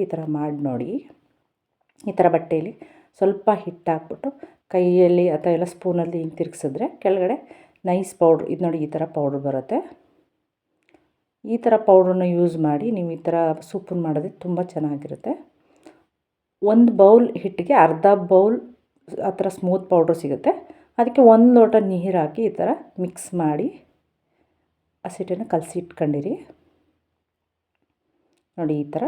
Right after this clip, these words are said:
ಈ ಸ್ಟ್ರಕ್ಚರಲ್ಲಿ ಬಂದರೆ ಸಾಕು. ನಂತರ ಒಂದು ಕಡಾಯಿ ಇಡೋಣ ಸೂಪ್ ಮಾಡೋದಕ್ಕೆ. ನಂತರ ಬೆಣ್ಣೆ, ಒಂದೆರಡು ಸ್ಪೂನಷ್ಟು ಬೆಣ್ಣೆ ಆದರೆ ಸಾಕು. ಬೆಣ್ಣೆ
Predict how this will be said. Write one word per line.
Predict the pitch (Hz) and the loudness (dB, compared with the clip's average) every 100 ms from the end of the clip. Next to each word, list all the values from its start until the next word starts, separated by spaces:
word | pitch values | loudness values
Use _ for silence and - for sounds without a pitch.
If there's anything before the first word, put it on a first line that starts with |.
| - - 185 | -8 -8 -8
ಈ | 180 | -8
ಸ್ಟ್ರಕ್ಚರಲ್ಲಿ | - 165 - 147 147 143 | -6 -6 -4 -8 -6 -6
ಬಂದರೆ | 139 151 - | -6 -8 -10
ಸಾಕು. | 135 - - _ _ _ _ _ _ _ _ _ _ _ _ _ _ _ _ _ _ _ _ _ _ _ | -14 -14 -20 _ _ _ _ _ _ _ _ _ _ _ _ _ _ _ _ _ _ _ _ _ _ _
ನಂತರ | 202 208 269 277 - _ _ - | -10 -8 -6 -8 -10 _ _ -8
ಒಂದು | 185 180 - | -6 -6 0
ಕಡಾಯಿ | 165 170 175 170 | 2 4 4 4
ಇಡೋಣ | 143 143 180 302 - _ _ _ _ - | 2 0 -2 -4 -8 _ _ _ _ -8
ಸೂಪ್ | 175 170 | -6 -6
ಮಾಡೋದಕ್ಕೆ. | 160 147 143 - 285 349 _ _ _ _ _ _ _ _ _ _ _ _ _ _ _ _ 202 | -8 -8 -8 -8 -8 -8 _ _ _ _ _ _ _ _ _ _ _ _ _ _ _ _ -14
ನಂತರ | 196 196 - 220 160 | -12 -12 -12 -8 2
ಬೆಣ್ಣೆ, | 160 156 143 226 - - | 4 4 2 0 -4 -6
ಒಂದೆರಡು | 190 175 175 175 | 0 4 4 2
ಸ್ಪೂನಷ್ಟು | - 190 175 - 151 | -8 -6 -6 -8 -6
ಬೆಣ್ಣೆ | 143 147 151 | 0 0 0
ಆದರೆ | 147 147 - | -2 -4 -10
ಸಾಕು. | 135 - 240 - _ _ _ _ _ _ _ _ - | -14 -10 -12 -12 _ _ _ _ _ _ _ _ -8
ಬೆಣ್ಣೆ | 180 180 | -2 -2